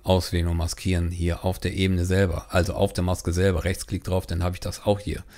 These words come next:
Aber durch einen Doppelklick möchte ich da nicht drauf kommen, weil das passiert schon mal schnell.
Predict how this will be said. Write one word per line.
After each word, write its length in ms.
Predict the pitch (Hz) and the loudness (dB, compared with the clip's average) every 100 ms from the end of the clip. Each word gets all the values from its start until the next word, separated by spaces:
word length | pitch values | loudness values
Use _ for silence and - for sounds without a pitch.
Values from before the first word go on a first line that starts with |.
| - - - | -20 -20 -4
Aber 220 | 87 92 | 0 2
durch 200 | 104 101 | 2 2
einen 100 | 90 | 4
Doppelklick 520 | 127 127 110 113 - | 4 4 0 -2 0
möchte 260 | 107 - 98 | -2 -2 -6
ich 60 | |
da 120 | - | -2
nicht 200 | 92 127 | 0 0
drauf 220 | 104 107 - | 0 0 2
kommen, 200 | 101 92 | 0 2
weil 100 | 104 | 0
das 160 | - | 0
passiert 500 | - 107 - 135 135 | -4 -4 0 0 2
schon 140 | - 107 | 0 0
mal 120 | 95 | 0
schnell. 460 | - 95 107 131 | 0 2 2 0